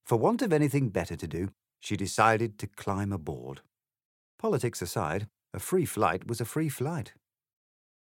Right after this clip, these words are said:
"Mind the pint," he said, as she drew up her legs and settled on his back. Within moments, they were floating twenty feet above the forest floor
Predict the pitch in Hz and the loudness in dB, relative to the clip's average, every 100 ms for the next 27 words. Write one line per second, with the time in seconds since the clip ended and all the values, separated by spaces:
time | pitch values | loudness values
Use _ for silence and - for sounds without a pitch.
0 | _ - 180 233 233 214 - 180 214 185 | _ 6 8 10 8 6 8 8 8 6
1 | - - _ 107 - 117 123 _ _ _ | -4 -14 _ -4 2 2 2 _ _ _
2 | _ - 87 92 76 135 160 - 139 92 | _ -10 -6 -6 0 4 4 4 2 4
3 | 95 87 - _ - 82 - - 82 - | 2 0 -10 _ -10 -10 -6 -6 -6 -6
4 | 87 78 87 - 73 69 - _ _ _ | -6 -6 -8 -6 -6 -8 -16 _ _ _
5 | _ _ _ _ _ _ _ - 101 147 | _ _ _ _ _ _ _ -2 2 4
6 | 190 185 117 92 76 82 87 - - 92 | 4 4 2 -2 -4 -10 -12 -10 -4 -2
7 | 95 - - - 160 160 113 - 135 - | -2 -4 -8 -6 0 0 0 -6 -12 -16
8 | - - 240 202 - 208 - - 147 - | -4 2 4 2 -2 -4 -4 -2 -2 -2
9 | 95 92 - 92 107 107 104 - - 73 | -2 0 0 -2 2 2 0 -4 -4 -2
10 | 73 | -4